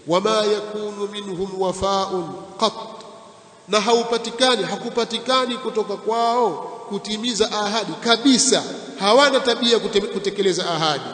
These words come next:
"wa man faza bihim faza bisahmi al-akhyab,"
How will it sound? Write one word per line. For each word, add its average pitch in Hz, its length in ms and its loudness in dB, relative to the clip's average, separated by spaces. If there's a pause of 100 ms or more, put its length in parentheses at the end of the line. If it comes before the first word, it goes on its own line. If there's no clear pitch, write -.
(720)
"wa 170 120 4
man 180 280 -2
faza 196 400 0
bihim 180 340 -4 (600)
faza 175 380 2
bisahmi 165 600 0
al-akhyab," 196 640 0